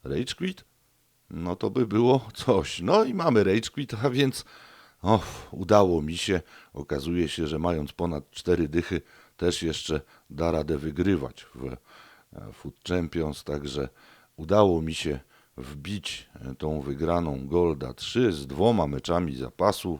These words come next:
Wyprowadziliśmy, e, z tego fatalnego dwa do ośmiu w sobotę na czternaście czternaście.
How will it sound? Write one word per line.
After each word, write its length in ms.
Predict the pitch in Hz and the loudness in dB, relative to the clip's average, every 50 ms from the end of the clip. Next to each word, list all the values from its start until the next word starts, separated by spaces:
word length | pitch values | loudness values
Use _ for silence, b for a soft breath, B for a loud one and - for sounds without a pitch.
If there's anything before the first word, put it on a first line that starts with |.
| - - | -8 -12
Wyprowadziliśmy, 1160 | 65 71 82 76 - 76 69 67 71 67 65 67 71 71 92 110 - - - - 69 69 - B B B B B B B B B B B B _ - | -6 -6 -6 -4 -4 -6 -4 -4 -4 -6 -6 -8 -10 -8 -8 -6 -6 -8 -8 -8 -8 -10 -10 B B B B B B B B B B B B _ -16
e, 400 | 62 64 62 62 62 64 64 60 - _ 55 60 62 62 62 60 | -14 -14 -12 -12 -12 -14 -14 -16 -20 _ -20 -16 -16 -14 -14 -16
z 140 | - - - | -16 -14 -12
tego 260 | - 65 65 69 64 | -10 -10 -8 -10 -10
fatalnego 840 | - - 90 - - 82 80 80 80 80 85 85 76 71 73 64 - b b b b b | -2 0 0 0 2 0 0 0 0 -2 -2 -4 -2 -4 -6 -6 -6 b b b b b
dwa 300 | 71 73 76 82 82 80 | -14 -8 -2 0 0 0
do 220 | 76 73 73 - - | 0 -2 -6 -6 -4
ośmiu 540 | - 90 82 - - - 82 78 76 69 - _ _ _ | -2 -2 -2 -2 -4 -8 -8 -8 -8 -8 -8 _ _ _
w 80 | - | -18
sobotę 560 | - - 78 76 78 95 95 - - 87 80 73 | -8 -8 -8 -2 0 0 0 0 -2 -4 -4 -4
na 240 | 73 71 69 65 - | -4 -8 -8 -10 -12
czternaście 760 | - - - 80 78 78 76 90 95 85 - - - - 67 | -16 -12 -8 -6 -6 -6 -2 -2 -2 -2 -2 -6 -10 -12 -12
czternaście. 880 | - - - - - 71 78 85 95 120 117 95 - - - 107 98 | -12 -14 -14 -10 -8 -8 -6 -2 0 0 0 0 -2 -4 -2 -2 -2